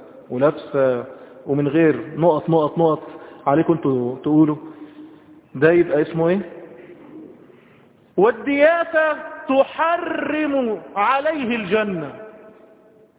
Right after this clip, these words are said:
عادي البنت الصغيرة تلبس أي لبس عادي، وتبقى البنت عندها تسع عشر سنين وهتبتدي تبلغ مبلغ النساء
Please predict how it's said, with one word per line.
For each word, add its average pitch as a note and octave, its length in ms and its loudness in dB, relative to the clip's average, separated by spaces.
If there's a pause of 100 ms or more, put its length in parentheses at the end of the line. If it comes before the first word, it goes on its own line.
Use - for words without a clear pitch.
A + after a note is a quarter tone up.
(280)
عادي A3 440 2
البنت A3 280 -6
الصغيرة G#3+ 380 0
تلبس G#3+ 280 -4
أي A3 200 0
لبس G#3+ 160 2 (720)
عادي، G3+ 400 -2
وتبقى F#3+ 260 -6
البنت G#3 240 -4
عندها G3 220 -2
تسع A3 220 -6
عشر G#3+ 320 -4
سنين A3+ 200 -4
وهتبتدي A3+ 500 -4
تبلغ A#3 380 0
مبلغ A3+ 360 -2 (340)
النساء G#3+ 500 0